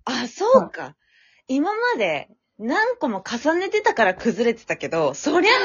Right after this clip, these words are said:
Speaker 1: 薄くしかつけてないから崩れないよなと思って。
Speaker 2: 崩れようがないと。
Speaker 1: そう。だって皮膚なんだもん、私の。
Speaker 2: なるほどね。
Speaker 1: そうだよ。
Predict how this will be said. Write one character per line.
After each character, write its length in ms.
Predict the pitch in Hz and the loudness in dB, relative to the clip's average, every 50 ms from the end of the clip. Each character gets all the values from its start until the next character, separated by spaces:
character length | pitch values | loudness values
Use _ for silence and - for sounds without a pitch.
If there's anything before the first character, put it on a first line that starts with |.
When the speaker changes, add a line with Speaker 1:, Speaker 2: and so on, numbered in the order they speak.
| - - - | 0 -2 -4
Speaker 1:
薄 280 | 320 302 - 403 427 - | -6 -4 -2 -4 -2 2
く 160 | 480 539 523 | 4 2 2
し 80 | - | 2
か 140 | - - 262 | -2 -6 -6
つ 100 | 262 - | -6 -4
け 120 | - 269 254 | -4 -4 -4
て 100 | - 196 | -4 -2
な 100 | 190 170 | -4 -2
い 60 | 160 | 0
か 100 | - 160 | 0 -2
ら 100 | 151 175 | -2 -2
崩 380 | - - 262 311 254 240 370 | -2 0 2 2 4 6 6
れ 140 | 508 554 554 | 8 8 8
な 100 | 508 349 | 8 6
い 60 | 247 | 6
よ 100 | 208 185 | 4 4
な 120 | 175 190 208 | 4 2 4
と 80 | 233 | 2
思 140 | 214 180 208 | 2 2 2
っ 100 | 214 - | 0 2
て。 360 | - 180 180 190 151 123 - - _ _ _ _ _ _ _ _ _ _ - | 2 4 4 4 4 2 -2 -8 _ _ _ _ _ _ _ _ _ _ -4
Speaker 2:
崩 300 | - - 339 359 381 403 | 2 2 6 8 10 10
れ 120 | 381 381 | 12 12
よ 160 | 381 392 392 381 | 12 12 12 10
う 40 | |
が 100 | 349 370 | 10 10
な 160 | 320 320 339 339 | 10 10 8 8
い 100 | 311 320 | 6 4
と。 260 | - 208 170 - - _ | 2 0 0 -2 -6 _
Speaker 1:
そ 520 | - - - 349 359 349 294 196 - - _ | -6 2 4 6 8 8 8 6 4 0 _
う。 40 | _ _ _ _ _ _ _ _ _ _ _ _ _ _ _ _ _ - | _ _ _ _ _ _ _ _ _ _ _ _ _ _ _ _ _ -2
だ 100 | 453 508 | -2 -2
っ 20 | - _ _ _ | -2 _ _ _
て 80 | - 226 | -6 -4
皮 220 | - - - - 622 740 698 554 | -4 -4 -6 -6 -4 2 6 6
膚 60 | 427 | 6
な 80 | 320 233 | 6 4
ん 100 | 180 139 | -2 -4
だ 80 | 123 127 | -8 -8
も 80 | 127 | -10
ん、 60 | 131 _ _ - | -10 _ _ -14
私 340 | 170 - - - - - 143 | -14 -12 -10 -10 -10 -8 -8
の。 80 | 147 147 - _ _ - - - - - - - - - - _ _ _ _ _ _ _ _ _ _ _ _ - | -10 -10 -12 _ _ -20 -20 -20 -20 -20 -20 -20 -20 -20 -20 _ _ _ _ _ _ _ _ _ _ _ _ 2
Speaker 2:
な 240 | 285 285 302 339 359 | 6 10 10 12 10
る 100 | 392 466 | 10 8
ほ 160 | 427 453 523 | 6 6 6
ど 140 | 415 440 440 | 6 6 8
ね。 100 | 415 440 440 605 831 - - _ _ | 10 10 10 8 8 4 -2 _ _
Speaker 1:
そ 180 | - - 277 269 | -16 -12 -10 -6
う 60 | 294 403 587 679 698 698 554 | -2 2 4 6 6 6 6
だ 60 | - | 4
よ。 280 | 190 156 151 147 - | 4 2 0 -2 -6